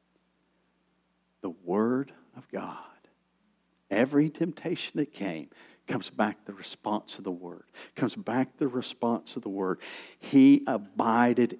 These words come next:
in the Word. And so every time Jesus was tempted in that dry and desolate place, he vanquished Satan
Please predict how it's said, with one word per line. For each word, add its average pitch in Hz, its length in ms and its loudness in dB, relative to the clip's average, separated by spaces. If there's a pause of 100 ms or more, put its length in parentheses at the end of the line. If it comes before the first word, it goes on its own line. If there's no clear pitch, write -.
in 120 440 4
the 120 140 0
Word. 107 920 2 (600)
And 120 160 6
so 117 340 6
every 139 540 8
time 139 760 6 (300)
Jesus 139 720 2
was 107 260 -2
tempted 143 580 6
in 117 100 8
that 110 220 4
dry 131 500 6
and 110 160 -4
desolate 135 640 4
place, 143 440 4 (220)
he 160 200 8
vanquished 147 840 2
Satan 139 720 0